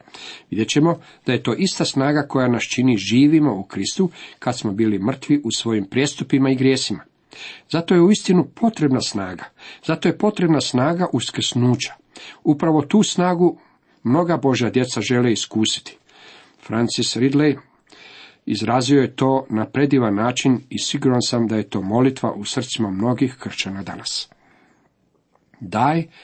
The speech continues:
da upoznam snagu uskrsnuća. Daj da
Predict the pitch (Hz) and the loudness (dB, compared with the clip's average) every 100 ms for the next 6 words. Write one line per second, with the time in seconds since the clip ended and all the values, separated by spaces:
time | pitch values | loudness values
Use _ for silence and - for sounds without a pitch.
0 | _ 98 87 - 131 127 127 110 - 110 | _ -12 -12 -2 -2 2 0 0 -2 -2
1 | 117 110 107 101 - - 120 123 127 - | 0 0 -4 -6 -8 -4 0 0 -2 -10
2 | _ _ - - - - 110 139 170 180 | _ _ -20 -20 -18 -8 -2 0 0 -2
3 | - 107 | -6 -10